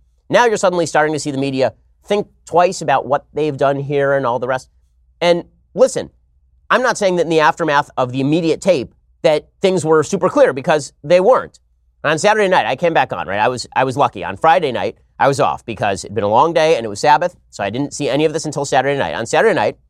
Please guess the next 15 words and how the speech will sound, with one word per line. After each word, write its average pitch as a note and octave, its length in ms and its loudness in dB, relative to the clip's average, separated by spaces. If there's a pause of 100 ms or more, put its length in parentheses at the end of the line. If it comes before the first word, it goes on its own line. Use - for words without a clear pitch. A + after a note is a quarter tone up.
(380)
I C3 80 0
got C#3 180 4
online C3+ 320 0
on B2 100 0
Twitter B2 300 -2 (160)
and D#3 80 -2
I D#3+ 60 2
started G3 320 0
retweeting F3 560 -2 (200)
various F#3+ 380 2
different E3 260 -2
opinions C3+ 460 -4 (240)
on B2 300 0
the F#3 100 0
issue - 320 0